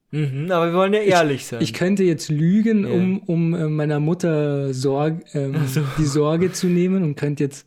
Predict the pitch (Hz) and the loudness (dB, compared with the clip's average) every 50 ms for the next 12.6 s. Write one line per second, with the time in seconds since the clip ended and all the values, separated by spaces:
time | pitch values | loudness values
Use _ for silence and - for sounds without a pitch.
0 | _ - 135 120 120 127 127 127 - _ - 160 156 147 139 139 135 151 151 - | _ -14 -14 -12 -10 -12 -12 -14 -14 _ -4 -2 -2 0 0 0 -2 -2 -4 -2
1 | - 156 147 139 139 139 139 139 139 135 139 - 131 127 127 127 131 131 127 127 | -2 -2 0 0 0 0 -2 -2 -4 -4 -4 -4 -6 -6 -6 -6 -6 -8 -8 -8
2 | 120 123 120 120 120 117 117 120 127 160 208 240 233 226 - - _ _ 135 113 | -8 -8 -6 -6 -4 -4 -2 -2 0 0 0 0 -2 -6 -14 -20 _ _ -18 -16
3 | 110 113 120 - _ _ - - 143 135 135 143 147 147 135 - 160 160 156 151 | -16 -16 -16 -18 _ _ -8 -6 -4 0 4 4 4 4 4 2 0 0 0 0
4 | 131 131 143 139 127 123 - - - - 143 135 127 127 139 143 139 - 151 156 | 0 0 0 -2 -2 -4 -8 -12 -6 -4 -2 0 0 0 0 0 0 0 0 0
5 | 175 170 - 147 139 131 131 139 143 143 135 131 127 131 127 - 127 127 143 147 | 0 0 0 -2 -4 -2 -2 -2 -2 -2 -4 -6 -6 -10 -10 -8 -6 -4 -2 0
6 | 147 143 151 151 165 - 175 170 175 185 196 202 214 196 - - - - 185 180 | 0 0 0 0 0 2 2 2 4 4 2 2 2 0 -2 -4 -4 -2 0 0
7 | 202 208 202 208 180 180 - 180 175 175 175 180 - 170 170 175 180 170 - - | 2 2 2 0 -2 -2 -2 -2 -2 0 -2 -2 0 0 0 0 0 -2 -4 -4
8 | 214 175 165 165 165 160 160 160 160 160 151 - _ _ _ _ _ _ _ _ | -4 -2 -2 -2 -2 -2 -2 -2 -2 -4 -6 -8 _ _ _ _ _ _ _ _
9 | _ _ _ _ 139 143 143 143 160 156 165 - - 160 147 160 156 160 165 165 | _ _ _ _ -8 -4 -2 0 0 0 -2 -4 -4 -2 -2 0 0 0 0 -2
10 | 156 143 143 156 170 170 156 - 165 156 - - 220 233 233 185 156 120 - 135 | -2 -2 -2 -2 -2 -2 -2 -2 -4 -4 -2 -2 -2 0 0 -2 -2 -2 -2 -2
11 | 135 135 131 131 - - 143 143 143 139 131 131 151 151 147 - - 156 151 135 | -2 -2 -4 -4 -4 -4 -2 -2 -2 -2 -2 -2 -4 -4 -4 -6 -6 -6 -4 -2
12 | 143 135 135 120 131 139 143 143 135 131 131 | -2 -2 -2 -2 0 0 0 0 -2 -4 -6